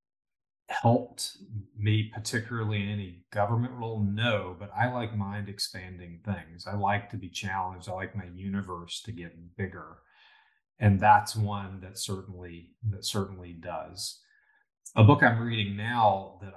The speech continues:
I think is fantastic and that's changing my view of history is Sapiens. Uh, and it's just a fantastic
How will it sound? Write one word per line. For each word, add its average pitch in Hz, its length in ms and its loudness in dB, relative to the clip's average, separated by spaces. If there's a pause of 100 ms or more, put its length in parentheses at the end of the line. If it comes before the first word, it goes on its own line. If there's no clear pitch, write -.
I 104 200 2
think 104 340 -4
is 87 580 -12
fantastic 107 960 4
and 92 140 -14
that's 95 320 -12
changing 113 1120 -2
my 92 240 0
view 95 480 -6
of 87 280 -6 (120)
history 95 720 -2 (100)
is - 160 -2
Sapiens. 104 1080 -2 (640)
Uh, 98 520 -2 (120)
and 104 220 0
it's 104 240 -4
just 117 260 0
a 110 80 0
fantastic 107 1040 0